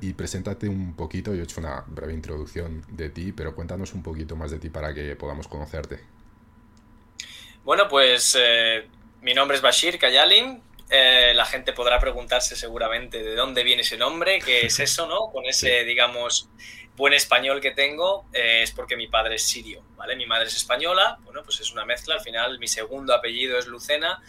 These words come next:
Speaker 2: y es, eh, bueno, pues tengo esa mezcla al final. Entonces, bueno, mi origen es eso, para que no haya dudas. Me gusta, me gusta verdaderamente sacar de dudas antes de nada para preguntarse. Pero bueno, nací en Madrid,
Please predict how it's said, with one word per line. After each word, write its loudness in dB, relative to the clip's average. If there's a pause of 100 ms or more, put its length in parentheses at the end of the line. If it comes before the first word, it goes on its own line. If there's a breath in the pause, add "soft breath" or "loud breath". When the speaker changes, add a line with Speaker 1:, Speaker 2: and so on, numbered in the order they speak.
(340 loud breath)
Speaker 2:
y -2
es, 2
eh, -2
bueno, -16
pues -18
tengo -14
esa -12
mezcla -12
al -18
final. -18 (160)
Entonces, -8
bueno, -16 (120)
mi -2
origen 2
es -4
eso, 2
para 4
que -2
no -2
haya 4
dudas. 0
Me -6
gusta, 0 (100)
me -10
gusta -6
verdaderamente -2 (200 loud breath)
sacar -2
de 0
dudas -2
antes -12
de -12
nada -2
para -4
preguntarse. -14
Pero 2
bueno, 6
nací 2
en -2
Madrid, 2